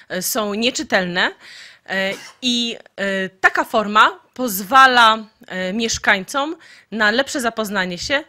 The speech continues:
na co idą, e, ich pieniądze. Ta inicjatywa, e, to jest inicjatywa właśnie środowiska republikańskiego,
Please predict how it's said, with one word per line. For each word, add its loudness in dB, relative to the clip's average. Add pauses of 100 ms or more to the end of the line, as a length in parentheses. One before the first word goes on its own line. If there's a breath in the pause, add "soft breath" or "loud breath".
(100)
na -2
co -4 (100)
idą, -6 (380 loud breath)
e, -6
ich -12
pieniądze. -10 (300 soft breath)
Ta 2
inicjatywa, -2 (600 soft breath)
e, -10
to -10
jest -6
inicjatywa 2
właśnie -6
środowiska -4
republikańskiego, -6